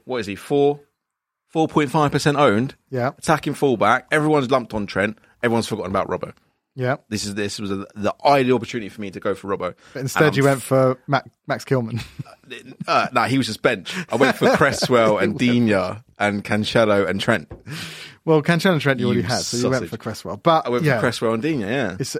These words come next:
Speaker 2: it's a good shout. It's
Speaker 1: Never
Speaker 2: a good
Speaker 1: mind.
Speaker 2: shout. Right, shall we have, um, a little look at the rest of these players in our topical juice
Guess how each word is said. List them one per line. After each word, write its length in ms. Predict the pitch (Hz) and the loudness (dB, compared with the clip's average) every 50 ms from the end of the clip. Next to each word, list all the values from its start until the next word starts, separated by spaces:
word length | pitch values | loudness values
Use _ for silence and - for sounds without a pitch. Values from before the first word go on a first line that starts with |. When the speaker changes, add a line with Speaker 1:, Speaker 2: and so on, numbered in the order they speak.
| - | -4
Speaker 2:
it's 160 | - 151 - | -4 -2 0
a 80 | - 156 | -2 0
good 180 | 139 160 147 - | 2 0 0 0
shout. 360 | - - 127 113 104 - - | -2 -2 -2 -2 -4 -6 -10
It's 80 | - 131 | -6 -2
Speaker 1:
Never 140 | 127 127 110 | -2 -2 0
Speaker 2:
a 20 | |
good 120 | 101 101 90 | -2 -2 -2
Speaker 1:
mind. 100 | 90 90 | -2 -4
Speaker 2:
shout. 220 | 117 107 104 - _ _ _ _ _ - - - - - _ | -4 -6 -8 -10 _ _ _ _ _ -20 -20 -20 -20 -8 _
Right, 240 | - 147 143 131 117 | 2 2 2 2 0
shall 160 | - - 175 | 0 2 4
we 80 | 180 190 | 4 4
have, 340 | 160 160 185 208 233 220 214 - - 180 | 4 4 4 4 2 2 -2 -2 0 4
um, 680 | 170 165 165 165 165 165 160 160 160 156 156 156 - _ _ - | 4 6 6 6 6 4 4 2 2 0 0 -2 -6 _ _ 0
a 60 | 151 | 2
little 160 | 160 165 147 | 2 4 4
look 160 | 147 143 - 160 | 2 0 0 -2
at 40 | |
the 100 | - 143 139 | 0 2 2
rest 160 | 147 139 - | 2 0 0
of 60 | - 143 | -2 -2
these 100 | 131 - | -4 0
players 260 | - 139 127 120 113 123 | 0 2 2 2 2 0
in 60 | 123 | 0
our 140 | 120 120 113 | 0 -2 -2
topical 440 | - - 147 - - - - 123 | -2 -4 -4 -4 -4 -4 -4 -4
juice 360 | 113 110 - 123 117 107 - | -2 -2 -2 -2 -2 -4 -6